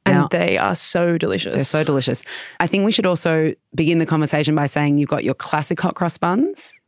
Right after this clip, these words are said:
Speaker 2: and more and more, to my great pleasure, you've got your chocolate hot cross buns. And I think,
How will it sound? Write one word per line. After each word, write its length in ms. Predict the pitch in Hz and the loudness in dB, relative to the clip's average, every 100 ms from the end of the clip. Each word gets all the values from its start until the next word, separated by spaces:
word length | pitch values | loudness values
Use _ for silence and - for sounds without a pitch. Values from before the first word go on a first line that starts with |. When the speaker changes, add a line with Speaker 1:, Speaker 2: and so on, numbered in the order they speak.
| _ - | _ -2
Speaker 2:
and 180 | 160 | 2
more 220 | 165 175 175 | 2 2 2
and 120 | 156 | 2
more, 420 | 147 139 - - _ _ - | 2 0 -2 -4 _ _ -10
to 120 | - | -2
my 260 | 160 147 139 | 0 0 -2
great 280 | - 143 - | -2 -4 -4
pleasure, 400 | - 135 139 - 262 - | -4 -2 -2 -4 -6 -6
you've 120 | 143 | -6
got 220 | - 139 - | -2 -4 -4
your 140 | - 139 | -6 -6
chocolate 440 | - 131 - - _ _ _ | -4 -8 -8 -10 _ _ _
hot 160 | - - | -6 -4
cross 160 | - | -4
buns. 320 | - 98 58 - - - - _ - | -4 -4 -4 -10 -16 -16 -20 _ -4
And 60 | 156 | -2
I 60 | |
think, 240 | 151 165 | 0 -2